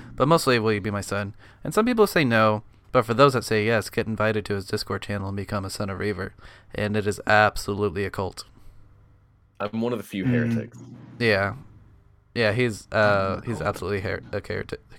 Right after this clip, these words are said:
Speaker 1: Her-, heretic. He's a,
Speaker 2: Yeah.
Speaker 1: he's, he's a
Speaker 3: Not
Speaker 1: carrot.
Speaker 3: only am I in the cult, I'm a mod in the cult.
Speaker 1: Yeah.
Speaker 2: I'm also a mod.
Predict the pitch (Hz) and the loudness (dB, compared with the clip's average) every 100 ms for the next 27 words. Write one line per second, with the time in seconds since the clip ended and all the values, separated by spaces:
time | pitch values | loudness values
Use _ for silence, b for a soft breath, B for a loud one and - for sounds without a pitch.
0 | - - 110 - B - - 139 107 - | -8 -4 -4 -6 B -4 4 4 4 -4
1 | - - - - _ _ _ _ _ - | -10 -12 -20 -20 _ _ _ _ _ -12
2 | 104 104 92 76 - - 117 107 101 - | -10 -8 -6 -6 -8 -8 -6 -4 -4 -2
3 | 127 131 127 123 127 123 120 117 117 110 | 0 2 2 2 0 0 -2 -6 -6 -10
4 | 110 117 113 107 117 - - - - - | -10 -10 -8 -8 -10 -12 -12 -14 -16 -18
5 | - 113 113 101 - - - - 131 123 | -14 -10 -10 -10 -10 -10 -10 -14 -14 -14
6 | - 120 120 - - - 107 92 95 117 | -14 -14 -14 -16 -14 -4 -4 -2 -4 -4
7 | 131 71 64 52 | -4 -6 -8 -12